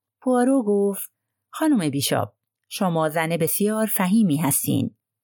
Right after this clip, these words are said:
من احترام زیادی برای نظر شما قائلم. فکر می‌کنید حقیقت درباره مرگ مری جرارد چیه؟ خانم بیشاپ بینی بالا کشید.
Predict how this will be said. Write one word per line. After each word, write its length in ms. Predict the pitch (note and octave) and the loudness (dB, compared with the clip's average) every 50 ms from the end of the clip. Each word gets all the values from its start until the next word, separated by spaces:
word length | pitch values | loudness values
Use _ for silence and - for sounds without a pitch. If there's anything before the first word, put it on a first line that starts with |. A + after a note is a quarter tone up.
| _ _ - | _ _ 0
من 180 | A#3+ C#4 C#4+ C4 | 2 2 2 2
احترام 560 | G#3+ A#3+ A#3 G#3 - A3 G#3 G3+ G#3 G#3 G#3+ | 2 0 -2 0 -2 0 0 2 2 2 2
زیادی 420 | G3+ G#3 G#3+ A3+ B3 B3+ A3+ A#3 G3+ | 2 2 0 2 2 2 2 0 0
برای 380 | F#3+ F3 E3 D#3 D3+ D#3 D#3 | 0 0 0 0 0 0 0
نظر 380 | D3+ C#3+ C#3 C#3 C#3+ C#3 C3+ C#3+ | 0 0 0 0 -2 -2 -2 -2
شما 380 | - - D#3+ D3 C#3+ C#3+ C#3 | -2 0 0 0 2 0 0
قائلم. 680 | C#3 - D3 C#3 C3 C3+ C3+ C3 B2+ A#2+ F2+ - - - _ _ _ _ _ _ _ _ _ _ _ _ _ _ _ | 0 0 -2 0 0 0 0 0 0 -2 -2 -4 -8 -14 _ _ _ _ _ _ _ _ _ _ _ _ _ _ _
فکر 420 | - - D#4+ E4+ D#4+ D#4+ - - C4+ | -8 -4 -4 -4 -4 -4 -2 0 0
می‌کنید 520 | B3+ A#3+ - A3+ G#3+ G#3+ G#3 G#3 G#3 - | 0 0 0 0 0 2 2 0 0 -2
حقیقت 720 | - - F#3+ E3+ D3 D3+ D3+ C3 - G3 - A3 F3+ - _ _ _ _ | -4 -4 -4 -4 -2 -2 -4 -2 0 0 0 0 -2 -4 _ _ _ _
درباره 680 | - D#3+ D3+ D3 C#3+ D3 D3 D3 C#3+ D3 C#3+ D3 D3 | -4 -2 -2 -2 -2 -2 -2 -2 -2 -2 -2 -2 -2
مرگ 380 | D3 D3+ D#3 D#3 D3+ C#3+ - D3 | 0 -2 -2 -2 -2 -2 -2 -2
مری 400 | D3 C#3+ D3 D3 C#3+ C#3 C#3 B2+ | 0 0 0 0 -2 -2 -4 -4
جرارد 560 | - D3 C#3 C#3 D#3+ F#3 F#3+ D#3+ C3+ C3 - _ _ _ _ | -4 -4 -2 0 0 0 0 0 -2 -4 -6 _ _ _ _
چیه؟ 480 | - - - G#3+ G#3 C#3+ - - - _ _ _ _ _ _ _ _ _ _ _ _ _ _ _ _ _ _ _ _ _ | -6 -4 -2 0 0 0 -2 -6 -10 _ _ _ _ _ _ _ _ _ _ _ _ _ _ _ _ _ _ _ _ _
خانم 340 | - - C#4+ D4+ E4+ F4 D4+ | -6 -2 -2 0 0 0 -2
بیشاپ 480 | G#3+ G3 F3+ - - F3 F3 F3 - _ _ | -2 -2 -4 -2 -2 0 0 -2 -4 _ _
بینی 320 | - G#3+ G#3+ G#3+ A3 A#3 G#3 | 0 2 2 4 4 4 2
بالا 340 | D3 C#3 C#3 C#3 C3+ C3+ C#3 | 2 0 0 0 0 -2 -2
کشید. 500 | - - C3 - - C3 C3 B2 - | -2 -4 -4 -2 -2 -2 -2 -2 -4